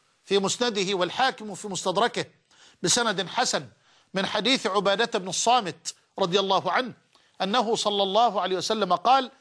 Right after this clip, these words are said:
"ليس منا، ليس منا من لم يجل كبيرنا ويرحم صغيرنا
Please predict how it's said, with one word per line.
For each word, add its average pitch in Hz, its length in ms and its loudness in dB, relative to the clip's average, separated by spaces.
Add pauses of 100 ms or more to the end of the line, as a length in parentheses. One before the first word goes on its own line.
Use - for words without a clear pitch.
(320)
"ليس 233 560 0
منا، 208 560 -4 (2000)
ليس 226 500 0
منا 208 680 -4 (1000)
من 233 460 0
لم 202 320 -2
يجل 240 500 2
كبيرنا 208 720 2 (1700)
ويرحم 254 760 2
صغيرنا 226 800 0